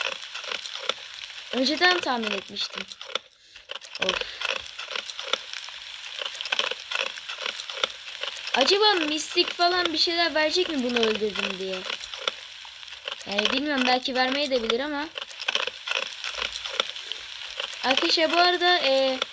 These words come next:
oyuna, e, yani bu oyuna videosu çektim diye se-, heveslenmeyin. E, ben gene, e, oyunu bırakacağım. Sadece bu böcek var diye, e, videosunu çektim.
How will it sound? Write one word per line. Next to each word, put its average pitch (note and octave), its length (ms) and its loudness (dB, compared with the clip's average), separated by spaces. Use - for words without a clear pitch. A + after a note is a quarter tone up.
oyuna, D#4 580 4
e, B3 100 4
yani C4 240 4
bu C#4 60 0
oyuna D#4+ 300 2
videosu D#4+ 280 0
çektim E4+ 460 0
diye E4 140 4
se-, D4+ 340 4
heveslenmeyin. F4 720 4
E, B3+ 320 2
ben D4 200 4
gene, E4 240 6
e, C4+ 280 6
oyunu C#4+ 340 2
bırakacağım. C#4 400 0
Sadece D4 380 0
bu A#3+ 160 -2
böcek B3+ 340 0
var C4+ 240 4
diye, G#3+ 260 4
e, G#3+ 80 2
videosunu A3+ 400 -2
çektim. E4 460 -2